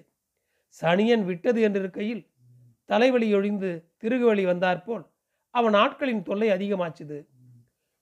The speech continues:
குறிப்பாக துரை பெண் சாதி இடத்திலே துபாஷ் என்று சொல்லிக்கொண்டு எடுபிடியாய் இருக்கிற தொப்பை நாராயணன் என்கிறவன் வழிகாட்டுதல் கீழே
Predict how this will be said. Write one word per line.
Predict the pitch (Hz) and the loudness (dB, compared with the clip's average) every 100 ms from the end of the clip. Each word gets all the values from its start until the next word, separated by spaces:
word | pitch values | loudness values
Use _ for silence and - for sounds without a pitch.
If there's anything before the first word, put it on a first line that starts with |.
| _ | _
குறிப்பாக | 233 240 240 214 214 190 190 - _ _ _ | -2 0 4 4 4 0 -2 -12 _ _ _
துரை | 233 262 269 | 0 2 2
பெண் | 262 226 | 0 0
சாதி | 226 214 202 | 2 2 2
இடத்திலே | 190 185 208 180 165 - _ _ - | -4 -6 -8 -8 -10 -14 _ _ -6
துபாஷ் | 196 208 254 240 | 0 4 4 2
என்று | 220 196 | -6 -6
சொல்லிக்கொண்டு | 196 190 190 185 170 165 156 _ _ 139 - | -8 -10 -10 -12 -10 -10 -12 _ _ -20 -6
எடுபிடியாய் | 175 220 220 220 226 233 | 0 2 2 4 4 4
இருக்கிற | 202 175 185 | 0 -4 -8
தொப்பை | 165 175 180 240 | -8 -8 -4 -2
நாராயணன் | 214 196 196 185 175 170 | 2 2 2 0 -4 -8
என்கிறவன் | 170 170 185 208 - _ _ _ _ _ _ - | -8 -6 -8 -10 -16 _ _ _ _ _ _ 0
வழிகாட்டுதல் | 196 240 233 214 214 180 170 | 2 4 4 4 0 -8 -8
கீழே | 180 170 170 156 - | -10 -8 -8 -10 -14